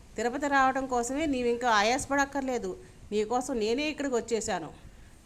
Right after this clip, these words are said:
"ప్రభు, ప్రభు, నేను నిజంగానే నిన్ను చూస్తున్నానా, లేక ఇదంతా కేవలం స్వప్నమా?" అన్నాడు. "తాత, ఇది కలే గాని తెల్లవారుజామున వచ్చిన కలలు నిజం అవుతాయి అంటారు కదా.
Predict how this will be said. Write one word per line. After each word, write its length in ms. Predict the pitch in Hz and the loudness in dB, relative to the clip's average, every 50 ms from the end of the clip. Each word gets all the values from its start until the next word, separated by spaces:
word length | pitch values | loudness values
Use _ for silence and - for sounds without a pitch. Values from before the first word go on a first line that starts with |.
| - - | -10 -2
"ప్రభు, 480 | 208 214 226 220 254 294 320 320 247 208 | 0 2 2 2 0 0 0 0 0 -2
ప్రభు, 420 | 233 226 220 233 233 247 294 311 | -2 0 0 0 0 0 0 -2
నేను 220 | 285 269 262 240 226 | 0 0 0 0 0
నిజంగానే 480 | 214 208 226 277 285 311 311 320 330 | -2 -2 -2 -4 -2 0 0 0 2
నిన్ను 220 | 302 277 254 247 226 | 2 0 0 -2 -2
చూస్తున్నానా, 680 | 226 233 240 233 - 277 254 240 214 214 214 226 254 | -2 -2 -2 -2 -4 -4 -4 -2 -2 0 0 0 0
లేక 220 | 254 254 262 262 226 | 0 -2 -2 -2 -2
ఇదంతా 400 | 214 233 226 240 247 - 320 311 | -2 -2 -2 -2 -2 -4 -4 -4
కేవలం 560 | 311 - 233 240 240 254 277 311 330 330 330 - - - - - - - | -4 -2 -2 -2 -2 -2 -2 -2 -4 -4 -6 -10 -16 -20 -20 -20 -20 -8
స్వప్నమా?" 640 | - 220 214 214 254 277 285 294 330 254 208 180 151 - - - - - - - - - - - - - - - - - - | -4 -4 -4 -2 -2 -2 0 2 2 2 2 0 -2 -8 -14 -20 -20 -20 -20 -20 -20 -20 -20 -20 -20 -20 -20 -20 -20 -10 -6
అన్నాడు. 360 | 180 190 202 214 208 185 165 - - - - - - - - - - - - - - - 208 | -4 -2 -2 -2 -2 -2 -4 -6 -10 -14 -20 -20 -20 -20 -20 -20 -20 -20 -20 -20 -10 -4 -2
"తాత, 420 | 202 208 220 262 269 254 220 202 | -2 0 2 4 4 6 4 4
ఇది 160 | 220 208 226 202 | 2 0 -2 -2
కలే 360 | 220 220 214 226 262 277 294 | 0 0 -2 0 0 0 0
గాని 300 | 277 277 269 294 311 320 | 2 2 2 2 0 0
తెల్లవారుజామున 760 | - 254 226 233 247 269 285 302 302 285 277 285 277 277 269 | 0 2 2 4 4 4 4 4 2 2 2 0 0 0 0
వచ్చిన 240 | 247 240 - 254 240 | -2 -2 -4 -4 -4
కలలు 320 | 233 247 226 240 262 269 | -2 0 0 2 2 0
నిజం 260 | 254 226 214 247 262 | 0 0 0 -2 -2
అవుతాయి 340 | 254 247 240 233 240 233 233 | -2 0 0 0 0 0 0
అంటారు 260 | 226 226 220 220 202 | 0 0 0 -2 -2
కదా. 400 | 196 208 202 220 220 226 208 190 | -2 -2 0 0 2 2 0 -2